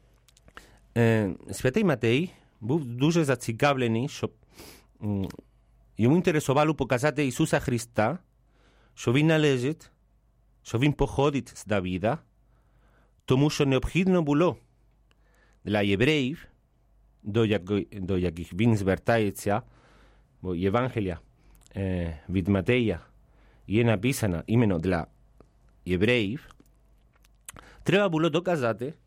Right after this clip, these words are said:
що Ісус Христос є справжнім, м, Месією. І Месія мусив народитися іменно з цього роду Давіда, бо такі були пророцтва.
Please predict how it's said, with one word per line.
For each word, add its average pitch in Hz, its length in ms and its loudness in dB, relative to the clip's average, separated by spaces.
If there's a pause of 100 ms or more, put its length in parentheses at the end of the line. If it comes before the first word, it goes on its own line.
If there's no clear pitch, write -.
(760)
що - 160 -4
Ісус 151 300 0
Христос 127 640 -2 (320)
є 104 120 -2
справжнім, 131 580 -2 (320)
м, 95 300 -6 (160)
Месією. 85 540 -4 (1200)
І 131 100 4
Месія 120 640 0 (1300)
мусив 175 400 2
народитися 123 800 0 (600)
іменно 127 500 2 (320)
з - 80 -20
цього 113 400 0
роду 101 440 0
Давіда, 82 540 -4 (640)
бо 107 160 2
такі 123 360 0
були 107 280 0
пророцтва. 87 580 -4